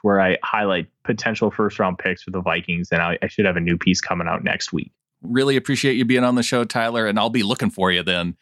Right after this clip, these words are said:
Speaker 2: come after the season as we go into the combine and leading up to the N F L draft.
Speaker 1: Hey, I appreciate having me on. Looking forward to it, man.
Speaker 2: A big thanks to Tyler for coming on. Fun chat, especially talking about some of those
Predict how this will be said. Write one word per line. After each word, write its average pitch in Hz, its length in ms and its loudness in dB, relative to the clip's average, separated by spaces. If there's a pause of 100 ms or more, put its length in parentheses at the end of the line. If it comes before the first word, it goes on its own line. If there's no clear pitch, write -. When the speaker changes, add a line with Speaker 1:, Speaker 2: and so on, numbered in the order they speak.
(220)
Speaker 2:
come 120 260 4
after 120 260 -2
the 104 120 -4
season 104 520 0 (220)
as 90 220 -2
we 98 80 0
go 95 200 2
into 95 140 -2
the 82 80 -2
combine 95 720 0
and 82 160 -2
leading 90 260 0
up 87 140 0
to - 80 -12
the 87 100 2
N 87 120 0
F 85 100 -8
L 78 80 -4
draft. 78 400 -4 (640)
Speaker 1:
Hey, 120 240 2
I 110 100 0
appreciate 117 400 0
having 113 220 0
me 113 100 4
on. 113 160 2
Looking 113 240 -4
forward 104 280 0
to 95 140 0
it, 80 80 -2
man. 90 200 -4 (1040)
Speaker 2:
A 151 80 0
big 160 160 0
thanks 170 240 -2
to 135 80 -10
Tyler 156 340 0
for 143 100 -2
coming 143 240 -2
on. 139 300 2
Fun 127 320 0
chat, 117 380 -2
especially - 500 -4
talking 87 280 -4
about 80 200 -4
some 92 160 -4
of 82 60 -2
those 85 300 -4